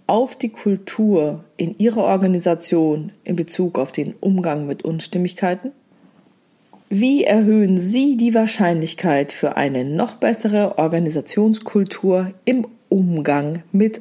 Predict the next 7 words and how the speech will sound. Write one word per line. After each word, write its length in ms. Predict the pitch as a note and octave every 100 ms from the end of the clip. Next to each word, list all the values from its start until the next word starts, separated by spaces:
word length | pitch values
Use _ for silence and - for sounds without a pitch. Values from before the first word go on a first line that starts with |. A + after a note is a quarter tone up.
| -
Unstimmigkeiten? 1160 | C4+ D4 - - D#3 C#3 - C3 A2 G#3 A3+ - _ _ _ _ _ _ _ _ _ _ _ _ _ _ -
Ich 220 | A3 G#3+
weiß, 320 | F3 F#3 G3
das 200 | F#3+ F3+
sind 440 | F#3 F3 E3 - - -
schwierige 480 | - A#3 A3+ G3
Fragen. 580 | G3+ D#3+ D#3+ D#3 D3 C#3+